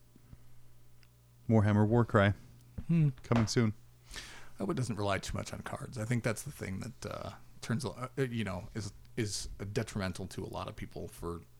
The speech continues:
Speaker 1: I think
Speaker 2: um,
Speaker 1: board and set team is super good. But anyway, you
Speaker 2: Yeah,
Speaker 1: were saying
Speaker 2: yeah.
Speaker 1: Blue Ribbon Chicken.
Speaker 2: Uh, Blue Ribbon Chicken, amazing. Um, then we went out for drinks and, and crashed out because we all had stuff to do the next morning. They got ready for their tournament. Um,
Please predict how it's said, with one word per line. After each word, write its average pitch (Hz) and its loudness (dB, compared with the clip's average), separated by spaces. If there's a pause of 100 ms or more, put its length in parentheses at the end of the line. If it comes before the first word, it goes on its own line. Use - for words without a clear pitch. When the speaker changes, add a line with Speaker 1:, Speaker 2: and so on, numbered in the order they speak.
(160)
Speaker 1:
I 107 6
think 101 4
Speaker 2:
um, 85 -2 (160)
Speaker 1:
board 95 6
and 92 4
set - -2
team - -4 (120)
is 113 -4
super - -6
good. - -6 (360)
But 113 6
anyway, 98 8
you 98 6
Speaker 2:
Yeah, 107 12
Speaker 1:
were 110 10
saying 92 6
Speaker 2:
yeah. 107 -2 (200)
Speaker 1:
Blue 196 10
Ribbon 175 10
Chicken. 147 6
Speaker 2:
Uh, 110 8
Blue 139 6
Ribbon 135 8
Chicken, 143 4
amazing. 98 2 (720)
Um, 87 -4 (800)
then 101 -2
we 104 2 (460)
went 110 -2
out 120 -2
for - -6
drinks 117 -2
and, 139 -2
and 139 -2 (160)
crashed 113 0
out 143 -2
because 104 -8
we 104 -2
all 104 2
had 104 -2
stuff - -4
to 104 -4
do 104 0
the 104 -2
next 98 -4
morning. 104 0
They 104 -4
got 98 -2
ready 95 -2
for - -10
their 92 -6
tournament. 107 0 (160)
Um, 87 -4